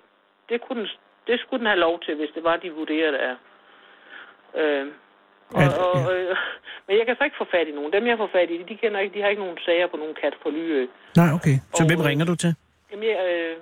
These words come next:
Speaker 1: jamen, det var Kattens Værn og Dyrenes Beskyttelse. Og,
Speaker 2: Ja,
Speaker 1: og
Speaker 2: det er jo
Speaker 1: hvem jeg nu
Speaker 2: også,
Speaker 1: lige kunne
Speaker 2: det er jo meget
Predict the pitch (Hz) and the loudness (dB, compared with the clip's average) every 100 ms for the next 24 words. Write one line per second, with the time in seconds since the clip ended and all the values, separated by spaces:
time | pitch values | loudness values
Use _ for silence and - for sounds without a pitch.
0 | 165 170 208 208 170 165 151 170 180 180 | -12 -4 -4 -4 -6 -8 -8 -6 -6 -6
1 | 139 127 185 180 156 - - - 208 185 | -12 -12 -6 -6 -6 -12 -10 -2 -2 -2
2 | 151 - 95 - 90 92 - - - - | -10 -8 -10 -8 -10 -10 -12 -16 -20 -2
3 | - 110 110 104 85 - 349 - 330 277 | 2 4 4 4 4 0 -6 -6 -6 2
4 | 135 123 120 | 2 4 2